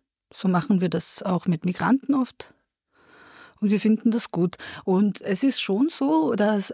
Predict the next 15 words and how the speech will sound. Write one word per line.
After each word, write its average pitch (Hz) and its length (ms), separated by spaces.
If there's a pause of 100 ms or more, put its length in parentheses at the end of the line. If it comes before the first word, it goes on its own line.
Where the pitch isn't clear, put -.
das 208 220
Legalisieren 208 760
von 202 220
Drogen 220 680
Nutzen 190 600 (100)
hätte, 208 480 (760)
aber 196 240
nur, 294 320
wenn 220 140
wir 185 80
gleichzeitig 196 920
das - 280
ganze 269 420
Krankenwesen 208 680
privatisieren, 175 880